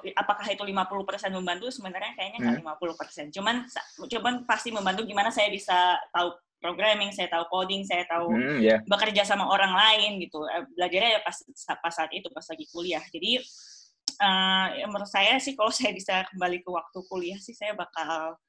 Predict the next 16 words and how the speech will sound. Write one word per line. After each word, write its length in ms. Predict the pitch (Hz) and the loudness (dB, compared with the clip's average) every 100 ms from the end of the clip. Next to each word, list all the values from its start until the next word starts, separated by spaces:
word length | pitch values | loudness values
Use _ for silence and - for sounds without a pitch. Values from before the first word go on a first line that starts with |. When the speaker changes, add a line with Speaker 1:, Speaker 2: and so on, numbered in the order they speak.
| _ _ _ | _ _ _
Speaker 1:
saya 240 | - 208 | -2 0
bakal 400 | 202 196 190 - - | 2 2 0 -8 -16
bertanya, 800 | 170 170 185 185 180 196 196 196 | -14 -8 -4 2 2 2 0 0
menanyakan 720 | 190 175 175 180 180 180 175 | -2 -4 -4 -2 -4 -4 -6
apapun 480 | 170 175 175 180 180 | -6 -6 -8 -10 -14
itu 240 | 165 - | -14 -8
yang 160 | 185 185 | -8 -8
saya 160 | 180 196 | -10 -10
pengen 240 | 165 165 165 | -8 -8 -6
tanya. 240 | 165 165 | -6 -4
Jadi 160 | 180 254 | 0 2
kalau 160 | 269 | 2
soalnya 240 | 254 240 262 | 4 4 4
kalau 160 | 226 | 2
sekarang 320 | 226 208 240 | 4 4 4
udah 160 | 254 | 2